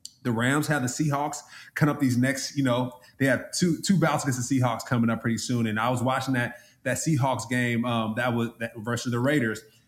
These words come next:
That was a wild game. And the Rams, <clears throat> the Rams have to get ready for Geno Smith. You know, Geno Smith is nothing to play with. Um, he's not your Patrick Mahomes, but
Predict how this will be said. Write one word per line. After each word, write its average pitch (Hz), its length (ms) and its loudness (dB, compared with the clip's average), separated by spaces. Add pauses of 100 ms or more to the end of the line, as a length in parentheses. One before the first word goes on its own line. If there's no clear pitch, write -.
(260)
That 127 200 2
was 131 160 4
a 123 60 4
wild 120 440 0
game. 123 320 2
And 110 80 2
the 110 80 0
Rams, 131 560 0
<clears throat> 143 240 0
the 117 80 -6
Rams 165 240 0
have 170 100 0
to 151 60 -6
get 139 120 0
ready 160 100 2
for 135 100 -2
Geno 123 300 0
Smith. 127 380 0 (420)
You 117 80 2
know, 117 160 2
Geno 147 260 4
Smith 151 320 0
is 120 140 2
nothing 123 300 2
to 139 80 0
play 147 260 0
with. 165 300 2 (120)
Um, 113 360 0
he's 135 200 2
not 123 360 2
your 123 140 0
Patrick 135 340 -2
Mahomes, 135 560 0 (360)
but 120 220 2